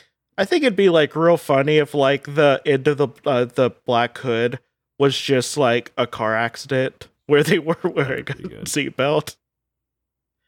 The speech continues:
Speaker 2: He just dies from high cholesterol. He has a heart attack. <laughs>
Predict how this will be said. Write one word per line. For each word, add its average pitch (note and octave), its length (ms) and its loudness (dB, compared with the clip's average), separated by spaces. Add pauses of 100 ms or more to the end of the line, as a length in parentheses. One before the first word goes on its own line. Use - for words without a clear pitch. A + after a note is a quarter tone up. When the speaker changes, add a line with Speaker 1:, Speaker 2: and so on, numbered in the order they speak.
Speaker 2:
He A2+ 200 -8
just A#2+ 500 -2
dies G#2 400 4
from G#2+ 120 -10
high F2+ 200 -2
cholesterol. E2 540 -8
He E2+ 80 -8
has F2 120 0
a F2 60 -6
heart F2 220 -2
attack. F#2+ 600 -2
<laughs> - 40 -20